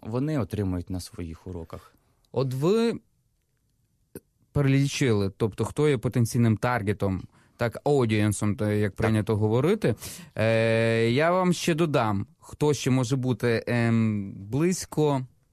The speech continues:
Speaker 2: дванадцяти-тринадцяти років, коли я поїхав на навчання, здається, танці з зірками тільки починалися в Україні, правда?
Speaker 1: Який це рік?
Speaker 2: Це десь дві тисячі п'ятий, шостий.
Speaker 1: Шостий, сьомий був.
Speaker 2: Шостий, сьомий. І не повірите,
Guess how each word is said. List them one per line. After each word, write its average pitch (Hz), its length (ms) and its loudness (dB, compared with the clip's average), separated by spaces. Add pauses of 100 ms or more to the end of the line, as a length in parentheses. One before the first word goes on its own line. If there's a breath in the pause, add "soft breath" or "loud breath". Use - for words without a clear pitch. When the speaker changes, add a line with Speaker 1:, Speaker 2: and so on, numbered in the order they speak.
(140)
Speaker 2:
дванадцяти-тринадцяти 120 1200 0
років, 160 340 0
коли 120 200 2
я 113 100 2
поїхав 117 360 -2
на 117 100 0
навчання, 170 480 -2
здається, 135 420 -2
танці 139 280 -2
з 117 40 0
зірками 127 380 0
тільки 113 220 -6
починалися 104 640 -2
в 101 40 -2
Україні, 95 360 -2
правда? 117 340 -2 (220 loud breath)
Speaker 1:
Який 110 180 -4
це 120 100 -4
рік? 127 180 -6 (200)
Speaker 2:
Це 147 160 -2
десь 135 140 0
дві 135 120 0
тисячі 123 420 -2
п'ятий, 127 480 0
шостий. 95 500 -4 (580)
Speaker 1:
Шостий, 107 360 -10
сьомий 95 280 -8
був. 85 160 -12
Speaker 2:
Шостий, 165 460 0
сьомий. 113 420 0 (320 loud breath)
І 131 100 0
не 165 100 4
повірите, 156 560 2